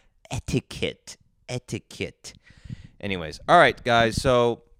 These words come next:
let's move on to some of these, um, interesting facts I found on, uh, Twitter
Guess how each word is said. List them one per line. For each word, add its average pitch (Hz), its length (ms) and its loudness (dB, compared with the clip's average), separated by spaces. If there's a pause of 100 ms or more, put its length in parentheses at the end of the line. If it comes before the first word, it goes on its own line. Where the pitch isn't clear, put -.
(760)
let's 120 200 -10
move 143 220 -6
on 139 220 0
to 123 140 -10
some 131 200 -6
of 113 60 -10
these, 110 240 -8 (260)
um, 92 300 0
interesting 107 400 -8
facts 101 420 -4
I 85 80 -4
found 82 380 -6
on, 80 360 -4
uh, 73 400 -6
Twitter 85 480 -4